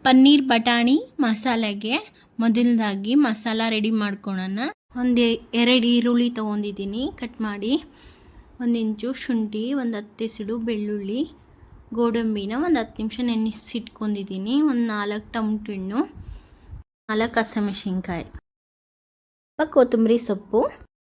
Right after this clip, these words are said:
ಕಾಲ್ ಕೆ ಜಿ ಅಷ್ಟು ಪನ್ನೀರ್ ತಗೊಂಡಿದ್ದೀನಿ. ಇದನ್ನ ಚಿಕ್ಕದಾಗಿ ಹೆಚ್ಚಿಟ್ಕೊಂಡಿದ್ದೀನಿ. ಇದನ್ನ ಸ್ವಲ್ಪ ಫ್ರೈ ಮಾಡ್ಕೊಳ್ಳೋಣ. ಹಾಗೇನೂ ಹಾಕ್ಬೋದು, ಆದ್ರೆ ನಾನ್ ಫ್ರೈ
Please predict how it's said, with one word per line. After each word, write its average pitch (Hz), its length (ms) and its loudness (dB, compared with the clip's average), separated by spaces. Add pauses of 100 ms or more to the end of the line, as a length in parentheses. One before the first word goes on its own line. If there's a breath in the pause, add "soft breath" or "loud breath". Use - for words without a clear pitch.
(120)
ಕಾಲ್ 247 320 4
ಕೆ 269 180 2
ಜಿ 233 140 0
ಅಷ್ಟು 214 280 -4 (180)
ಪನ್ನೀರ್ 226 440 0
ತಗೊಂಡಿದ್ದೀನಿ. 214 720 -2
ಇದನ್ನ 285 200 0 (100)
ಚಿಕ್ಕದಾಗಿ 214 460 -4
ಹೆಚ್ಚಿಟ್ಕೊಂಡಿದ್ದೀನಿ. 208 840 -6
ಇದನ್ನ 208 280 -6 (300)
ಸ್ವಲ್ಪ 226 240 -6 (220)
ಫ್ರೈ 220 140 0 (120)
ಮಾಡ್ಕೊಳ್ಳೋಣ. 190 640 -6 (1040 soft breath)
ಹಾಗೇನೂ 226 480 2
ಹಾಕ್ಬೋದು, 208 480 -4
ಆದ್ರೆ 226 200 -2 (100)
ನಾನ್ 233 140 -4 (120)
ಫ್ರೈ 220 100 -2